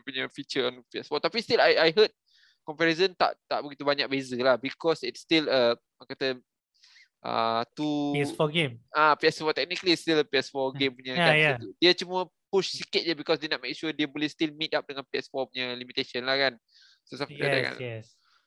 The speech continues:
Speaker 1: Tapi I rasa macam, eh, kenapa dia tak buat? I, I, dia ad-, ada, I think kalau dia buat tu, I seriously, I cakap kalau dia buat tu, simply dia, dia boleh pukul Breath of the Wild easily because dia punya battle itself tu dah, dah, dah,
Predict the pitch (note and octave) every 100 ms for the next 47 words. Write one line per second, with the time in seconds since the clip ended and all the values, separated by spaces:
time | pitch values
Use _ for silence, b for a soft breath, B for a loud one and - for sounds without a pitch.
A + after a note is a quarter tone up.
0 | _ G#3 A3 A3 G#3+ A3 A3+ C#3+ B2+ -
1 | - - C#4 - C#3 - - G3+ G3+ -
2 | - _ - - F3 F3+ - _ _ _
3 | _ _ _ _ - A#3+ A#3+ _ - F#3
4 | _ - F3 F#3+ F#3+ F#3+ D#3 - F3+ A3+
5 | G3 G#3 A#3 A#3 G#3+ B3 F3+ F#3 F#3 -
6 | F#3 F3+ - - - D#3+ F3 E3+ C3+ B2+
7 | D#3 D3 D3+ D#3 D#3+ D3 E3+ E3 E3+ _
8 | _ - D3 - E3 C3 B2+ B2 - _
9 | - B2 B2 B2 _ _ _ _ _ C3
10 | C3 - - D3+ C3+ A#2+ B2 B2 B2 A#2+
11 | A#2+ - C3 A#2+ B2 A#2 D3+ A#2+ D3+ E3
12 | C3 D3+ - - G#3 F#3+ D3 D#3 G3 F3
13 | F3 D#3 C#3+ b b b b _ C3+ C3+
14 | B2 C3